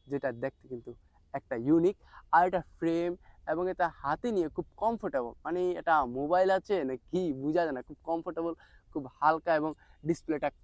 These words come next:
কার্ভ, জোস। আর ভিডিও শুরু করার আগে অবশ্যই চ্যানেলটাকে এখনই সাবস্ক্রাইব করুন। তাহলে এটার প্রসেসর নিয়ে আমরা আলোচনা করি। এটার প্রসেসর হিসেবে ব্যবহার করা হয়েছে MediaTek Dimensity আট হাজার দুইশো। আর এটার প্রসেসরটা আমি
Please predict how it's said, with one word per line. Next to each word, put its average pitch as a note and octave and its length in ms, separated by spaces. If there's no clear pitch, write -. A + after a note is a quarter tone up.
কার্ভ, F#3+ 240
জোস। F#3 240
আর C3 160
ভিডিও F3+ 260
শুরু F#3 160
করার F3+ 200
আগে E3 140
অবশ্যই C#3+ 280
চ্যানেলটাকে C3 420
এখনই C3+ 280
সাবস্ক্রাইব F3+ 360
করুন। A3+ 200
তাহলে E3+ 300
এটার G#3 220
প্রসেসর G#3+ 360
নিয়ে G#3 140
আমরা D#3+ 160
আলোচনা F3+ 360
করি। C#3 180
এটার E3+ 200
প্রসেসর F#3 380
হিসেবে C#3+ 260
ব্যবহার D#3+ 280
করা D#3+ 180
হয়েছে C#3 240
MediaTek D3+ 460
Dimensity D#3 540
আট C#3+ 160
হাজার C#3 180
দুইশো। F#3 340
আর F#3 140
এটার F#3+ 220
প্রসেসরটা E3 440
আমি C3+ 100